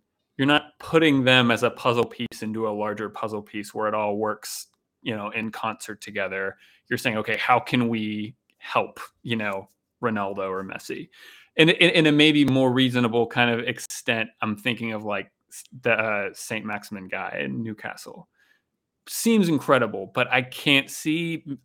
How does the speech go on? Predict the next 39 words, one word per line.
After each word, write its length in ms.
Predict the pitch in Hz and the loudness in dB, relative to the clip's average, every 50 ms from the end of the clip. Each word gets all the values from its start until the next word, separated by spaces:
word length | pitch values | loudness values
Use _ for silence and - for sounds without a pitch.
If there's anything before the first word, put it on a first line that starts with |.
| _ - | _ 0
I 80 | 123 | 0
could 220 | 123 - - 156 143 | 0 0 0 0 2
be 80 | 139 139 | 2 4
really 240 | 143 147 143 143 | 4 4 2 2
wrong, 280 | 135 135 135 135 135 135 - | 2 2 2 0 0 0 0
I 80 | 123 | 0
can't 320 | 123 - - 143 131 123 - | 0 0 -2 -2 -2 -2 -4
see 140 | - 143 123 | -6 -8 -6
Saint 180 | - 151 - 117 | -6 -8 -6 -6
Maximin 380 | 113 113 110 - 113 110 107 | -6 -8 -8 -10 -10 -10 -8
going 220 | 98 107 107 110 110 113 - | -8 -8 -10 -10 -12 -14 -14
to 60 | 107 | -16
play 300 | 104 - - 110 107 104 | -8 -6 -4 -4 -2 -4
for 440 | 104 - - 104 101 101 101 98 - _ - - - - - - _ _ _ _ | -6 -6 -4 -4 -2 -2 -4 -6 -8 _ -20 -20 -20 -20 -20 -20 _ _ _ _
Real 220 | - 123 113 107 107 | -2 0 0 0 0
Madrid 400 | 101 101 110 107 104 95 87 92 | -2 -4 -4 -4 -4 -4 -6 -6
or 100 | 95 101 | -8 -8
City 640 | - - - - 110 101 101 98 95 95 95 95 - | -8 -6 -4 -4 -4 -4 -4 -6 -6 -8 -10 -8 -4
or, 520 | 113 110 107 104 104 104 101 98 98 95 - | -4 -2 -2 -2 -2 -2 -2 -2 -4 -6 -6
you 140 | 110 107 101 | -8 -10 -10
know, 300 | 101 90 90 92 92 - _ _ - - - - | -8 -8 -10 -10 -12 -14 _ _ -18 -16 -16 -14
you 160 | - - 123 | -10 -8 -8
know, 60 | 117 117 | -6 -2
any 380 | 123 127 117 113 107 107 113 - - - | 0 4 4 4 4 4 0 -4 -12 -16
P 160 | - - 113 | -8 -6 -4
S 140 | 104 - - | -4 -4 -6
G 160 | - 113 101 | -6 -6 -6
or 80 | 95 95 | -6 -8
something. 400 | - 101 104 - - 101 165 - _ _ _ _ _ _ _ _ _ | -10 -12 -14 -14 -14 -14 -14 -16 _ _ _ _ _ _ _ _ _
Um, 320 | - 123 113 110 104 104 104 | 0 2 2 2 0 -2 -2
'cause 140 | - 127 120 | -2 0 0
it 60 | 110 | 0
just, 240 | 110 123 - - - _ _ - | 0 -2 -2 -2 -6 _ _ -6
it 140 | - - - - _ | -6 -6 -6 -8 _
feels 280 | - 180 175 170 151 131 | 0 4 4 4 4 4
like, 220 | 135 131 127 - - _ _ - | 4 2 2 0 -8 _ _ -2
you 120 | 151 127 | 0 2
know, 160 | 117 110 117 117 - | 2 2 0 0 0
that 140 | 120 120 | 0 0